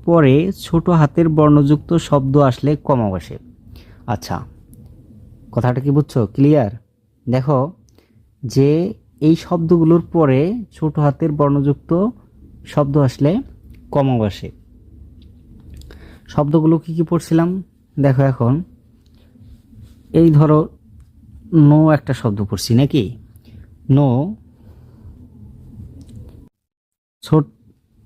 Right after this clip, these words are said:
নো স্যার, নো স্যার।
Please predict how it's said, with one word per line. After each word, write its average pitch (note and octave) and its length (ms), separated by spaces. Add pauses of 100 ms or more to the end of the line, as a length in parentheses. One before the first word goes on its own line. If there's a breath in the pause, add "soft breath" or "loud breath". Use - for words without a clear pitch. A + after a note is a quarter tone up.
নো C#3+ 180 (120)
স্যার, E2+ 200 (2000)
নো C3 140 (400)
স্যার। G2 200